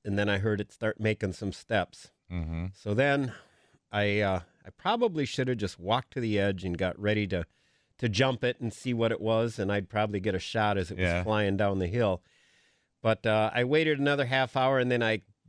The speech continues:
Speaker 1: basically crawled to the edge and looked over,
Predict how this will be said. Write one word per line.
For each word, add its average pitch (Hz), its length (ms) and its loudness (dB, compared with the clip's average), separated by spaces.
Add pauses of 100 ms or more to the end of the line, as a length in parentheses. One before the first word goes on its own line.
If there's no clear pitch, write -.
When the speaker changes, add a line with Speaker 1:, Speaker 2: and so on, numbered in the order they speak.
Speaker 1:
basically 120 460 -2
crawled 123 520 0
to 120 100 -8
the 113 200 2
edge 107 300 0 (140)
and 104 180 -2
looked 113 220 -2
over, 113 400 0